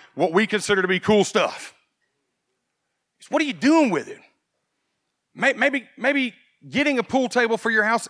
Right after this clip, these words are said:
is the right thing because you begin to invite neighbors over, and that's the way you get to minister to them and love on them. And while you're doing that, you get to enjoy that pool table. So again, it's not about saying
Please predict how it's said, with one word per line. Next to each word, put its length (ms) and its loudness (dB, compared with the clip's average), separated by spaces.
is 180 2
the 80 -6
right 240 2
thing 200 -2
because 260 0
you 80 -2
begin 220 -2
to 40 0
invite 300 -2
neighbors 400 -2
over, 220 0
and 80 -4
that's 160 -2
the 60 -6
way 100 0
you 80 -4
get 120 -2
to 60 -10
minister 340 -2
to 60 -10
them 140 -4
and 80 -2
love 200 0
on 160 -2
them. 240 -6
And 120 -2
while 120 0
you're 160 0
doing 260 0
that, 120 0
you 120 -2
get 180 -4
to 60 -6
enjoy 260 0
that 180 -2
pool 180 0
table. 340 -4
So 60 -4
again, 180 0
it's 140 -4
not 160 2
about 260 0
saying 540 -2